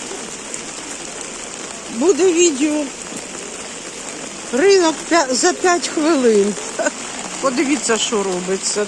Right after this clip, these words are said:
Та це ужас. А по чому помідори ваші?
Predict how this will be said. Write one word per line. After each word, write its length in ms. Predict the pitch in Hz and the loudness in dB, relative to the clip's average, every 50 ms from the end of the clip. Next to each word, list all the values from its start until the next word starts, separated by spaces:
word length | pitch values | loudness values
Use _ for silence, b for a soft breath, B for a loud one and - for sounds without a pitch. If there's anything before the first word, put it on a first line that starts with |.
| - | 0
Та 160 | - 403 415 | 2 2 2
це 260 | - - 254 277 359 339 | 2 0 0 0 0 0
ужас. 960 | 302 262 247 233 226 214 202 190 165 190 190 180 190 185 - - - - - - - - - - - - - 180 180 180 185 202 208 - - - - - - - - - - - - - - - - - - - - - - - - - - - - - - - - - - - - - - 247 - 269 - 277 262 240 - - - 226 233 233 226 226 - - 214 196 - - - - - - - - - - - - - - - - - - - - - | 0 0 0 -2 -2 -2 -2 -2 -2 -2 -2 -2 -2 -2 -4 -4 -4 -4 -6 -10 -12 -12 -12 -12 -12 -12 -12 -12 -12 -12 -12 -12 -12 -12 -12 -14 -14 -12 -12 -12 -12 -12 -12 -12 -12 -12 -12 -12 -12 -12 -12 -12 -12 -12 -12 -12 -12 -12 -12 -12 -14 -12 -12 -12 -12 -12 -12 -12 -12 -12 -12 -12 -12 -12 -12 -12 -12 -12 -12 -12 -12 -12 -12 -12 -12 -12 -12 -12 -12 -12 -12 -12 -12 -12 -12 -12 -14 -14 -12 -12 -12 -12 -12 -12 -10 -10 -10 -10 -8 -4 0
А 100 | - 311 | 0 0
по 180 | - - 392 440 | 2 4 2 4
чому 420 | - - 440 494 466 480 480 453 - | 4 4 4 6 6 6 6 6 6
помідори 760 | - 403 427 403 392 415 359 302 392 392 370 349 285 277 254 | 6 6 8 8 8 8 8 8 6 8 8 8 8 6 6
ваші? 480 | 226 226 220 196 190 190 - - - | 6 6 6 6 4 2 0 -4 -4